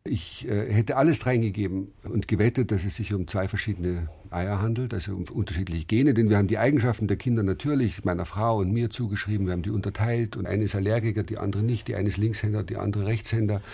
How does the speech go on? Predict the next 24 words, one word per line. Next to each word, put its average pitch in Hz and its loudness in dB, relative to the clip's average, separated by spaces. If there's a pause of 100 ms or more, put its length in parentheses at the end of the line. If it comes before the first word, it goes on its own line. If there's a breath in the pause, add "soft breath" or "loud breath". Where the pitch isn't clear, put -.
(220 loud breath)
ganz 147 4
unterschiedliche 104 0 (420 loud breath)
Präferenzen 110 2
im 117 2
Leben. 110 0 (720 loud breath)
Nun 117 6
zeigt 117 4
sich, 143 0
dass 107 2
diese 120 2 (400)
Vielfalt, 87 -4
diese 113 -4
riesigen 139 0
Unterschiede 110 0 (500 loud breath)
möglich 135 6
sind, 131 0
obgleich 113 0
sie - -6
über 101 -4
die 101 -2
gleiche 92 0
genetische 92 -2
Ausstattung 85 -4
verfügen. - -8